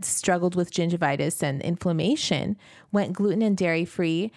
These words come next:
among other things that help reduce inflammation, and found that it went away. So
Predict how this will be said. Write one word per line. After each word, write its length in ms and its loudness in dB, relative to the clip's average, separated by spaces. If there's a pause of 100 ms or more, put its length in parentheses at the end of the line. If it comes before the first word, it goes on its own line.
(260)
among 360 4
other 240 2
things 300 0
that 120 -2
help 220 -2
reduce 300 0
inflammation, 880 -2
and 180 0
found 360 0
that 220 2 (220)
it 180 0
went 160 0
away. 320 -2 (460)
So 520 2